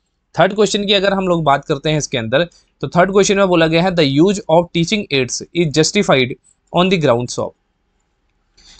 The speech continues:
देखिए, सबसे पहले आपको समझना पड़ेगा टीचिंग एड्स क्या होते हैं।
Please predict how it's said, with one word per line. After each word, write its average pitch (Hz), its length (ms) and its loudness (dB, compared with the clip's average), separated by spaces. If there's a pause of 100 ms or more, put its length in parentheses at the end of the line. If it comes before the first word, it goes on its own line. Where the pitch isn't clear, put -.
(100)
देखिए, 143 220 2
सबसे 180 280 0
पहले 202 200 2
आपको 196 220 0
समझना 165 360 0
पड़ेगा 165 280 2
टीचिंग 175 500 -2
एड्स 139 260 -4
क्या 120 140 -4
होते 104 200 -8
हैं। - 120 -20